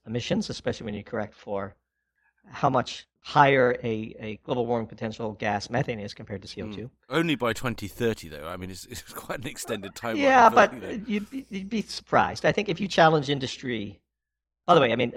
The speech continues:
Speaker 1: methane's role in the atmosphere dissipates rather quickly, and so once we've solved it, it's ki-, it's go-, it's going to be analogous to once we handled the, the fluorocarbon situation and, and the ozone hole back in the eighties. This will be solved once and solved forever.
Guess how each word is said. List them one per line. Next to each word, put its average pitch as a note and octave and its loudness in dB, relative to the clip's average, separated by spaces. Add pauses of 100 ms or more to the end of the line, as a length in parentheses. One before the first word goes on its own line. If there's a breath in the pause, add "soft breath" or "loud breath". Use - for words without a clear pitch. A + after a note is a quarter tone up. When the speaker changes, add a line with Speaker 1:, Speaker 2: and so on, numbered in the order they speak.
Speaker 1:
methane's C3 2
role D3 8
in A2 2
the A2+ 2
atmosphere A#2+ 0
dissipates - -4
rather G2 -2
quickly, - 2
and A2+ -2
so B2 0
once B2 2
we've G#2+ -6
solved C3+ 6
it, A#2+ 4
it's G#2+ -4
ki-, - -4
it's - -4
go-, - -4
it's - -8
going C3 -2
to A2+ -4
be A2+ 2
analogous A#2 2
to A#2 -6 (300 soft breath)
once B2+ -4
we A2 -2
handled A#2 -2
the, G#2+ 0
the A2+ -6
fluorocarbon A#2+ 2
situation G#2+ -8
and, G2+ -6
and G#2 -8
the A2+ 0
ozone G#2+ 2
hole F#2 -6
back G2 -2
in G#2 -12
the G2+ -8
eighties. G#2 -10 (460)
This - -4
will C3+ -6
be A2 -6
solved A2+ 2
once G#2+ -2
and G#2+ -14
solved - -4
forever. A2 0